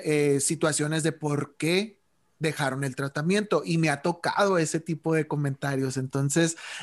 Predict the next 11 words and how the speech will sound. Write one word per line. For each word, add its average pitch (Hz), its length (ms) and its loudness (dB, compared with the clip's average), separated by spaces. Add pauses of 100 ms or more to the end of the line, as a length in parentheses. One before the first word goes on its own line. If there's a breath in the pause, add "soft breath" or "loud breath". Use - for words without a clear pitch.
ahí 160 440 4
yo, 180 360 6
yo 165 220 4
pongo 175 260 4
un 175 180 4
ejemplo 180 440 0
de 165 160 0
cómo 156 240 -2
te 156 100 -2
puede 151 640 2
impactar 143 680 -2